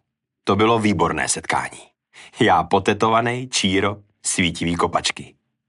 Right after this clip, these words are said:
No, moc rád mě viděl. Floutek. Tehdy to začalo. Už od té doby se to se mnou táhlo.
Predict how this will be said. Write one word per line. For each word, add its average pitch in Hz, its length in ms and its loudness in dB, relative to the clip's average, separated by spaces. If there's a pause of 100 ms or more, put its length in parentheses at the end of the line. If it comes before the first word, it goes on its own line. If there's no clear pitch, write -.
No, 92 400 2
moc 95 440 0
rád 73 300 0
mě 78 160 -2
viděl. 67 420 -8 (720)
Floutek. - 920 -2 (640)
Tehdy 143 340 2
to 147 140 2
začalo. 90 420 -6 (960)
Už 113 300 0
od - 200 -2
té 160 220 2
doby 110 420 0
se - 200 -2
to 107 140 -4
se - 160 -2
mnou 104 240 0
táhlo. 80 500 0